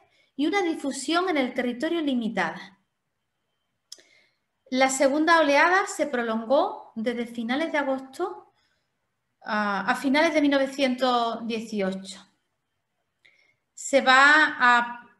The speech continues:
propagar por todo el planeta, es la etapa más agresiva y en ella se acumula en torno al setenta por ciento del total de fallecidos. Y una tercera oleada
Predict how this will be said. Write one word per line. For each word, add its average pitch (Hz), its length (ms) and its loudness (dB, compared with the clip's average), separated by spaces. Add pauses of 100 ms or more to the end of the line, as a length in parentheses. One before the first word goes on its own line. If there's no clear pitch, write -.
(120)
propagar 262 580 4
por 269 160 -2
todo 233 160 -6
el 214 100 -4
planeta, 330 520 0 (400)
es 240 160 -6
la 262 120 2
etapa 247 320 -2
más 240 360 -4
agresiva 269 720 -2 (760)
y 254 160 0
en 247 100 2
ella 349 220 2
se 370 140 -6
acumula 302 500 2 (540)
en 247 260 -2
torno 311 260 2
al 320 100 0
setenta 294 400 -2
por 294 120 0
ciento 294 420 0
del 262 180 0
total 254 480 0
de 262 140 2
fallecidos. 190 800 -6 (360)
Y 233 120 -6
una 226 160 -2
tercera 196 400 -6
oleada 277 460 0